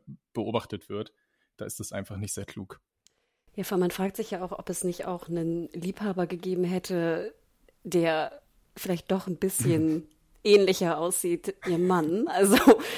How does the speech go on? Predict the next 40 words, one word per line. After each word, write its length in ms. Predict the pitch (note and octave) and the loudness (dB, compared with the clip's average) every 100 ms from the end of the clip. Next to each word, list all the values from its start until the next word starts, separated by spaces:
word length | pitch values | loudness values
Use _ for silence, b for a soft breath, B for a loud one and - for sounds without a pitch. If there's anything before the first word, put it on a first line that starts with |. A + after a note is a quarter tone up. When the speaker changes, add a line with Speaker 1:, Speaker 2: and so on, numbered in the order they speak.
| B B - | B B 0
Speaker 2:
andererseits 520 | G3+ A3+ A3 A3+ - | 4 4 4 4 2
fand 160 | A3+ | 2
ich 60 | A3 | 2
das 160 | A3 - | 0 -2
wiederum 280 | A3 G#3+ | 0 0
eigentlich 260 | A3 G#3 A3+ | -2 -4 -4
ganz 220 | G#3+ G#3 | -2 -2
schön. 440 | - - B3 F#4 F3 | -2 0 2 2 2
Also 180 | F3 | 0
im 60 | F#3 | 0
Endeffekt 520 | E3+ G#3+ - G3 - _ _ _ - | -2 -4 -6 -8 -8 _ _ _ -10
wirkt 360 | F#3 F3+ C4+ - | -4 0 0 0
es 140 | C#4+ | -2
ja 140 | F#3+ D#3+ | -2 -2
so, 200 | E3 D3 | -2 -4
und 100 | D3 | -2
ich 80 | |
weiß 120 | F#3 F#3+ | -2 -2
nicht, 80 | |
ob 60 | F3+ | -4
das 140 | F3 | -6
auch 180 | - E3 - | -8 -10 -10
proklamiert 520 | - F3+ E3+ F#3+ C4 | -8 -4 0 0 0
werden 240 | G3 E3+ E3 | -2 0 0
soll, 220 | E3 D#3+ | -2 -4
dass 220 | E3 - | -4 -2
Rhaenyra 560 | E3+ E3+ A3+ A#3+ E3 D3 | 0 0 0 0 -2 -4
und 280 | D3+ E3 | -4 -6
Sir 200 | E3 E3+ | -4 -4
Harwin 380 | D#3 F#3+ G#3 F3 | -2 -2 0 0
jetzt 160 | E3+ - | -2 -4
einfach 220 | F3+ F#3 | -6 -6
seit 200 | - E3 | -4 -4
zehn 280 | - G3 F#3+ | 0 2 2
Jahren 220 | F3 D#3+ | 2 0
zusammen 380 | - D3+ A3 E4+ | -2 -2 2 2
sind 300 | D#3+ F3+ - _ _ | 2 -12 -20 _ _
und 160 | F#3+ F3 | -4 2
sich 380 | F#3 F3+ - - _ _ - | 0 0 -8 -18 _ _ -12
lieben. 360 | F#3+ B3+ D3+ | -4 -2 -2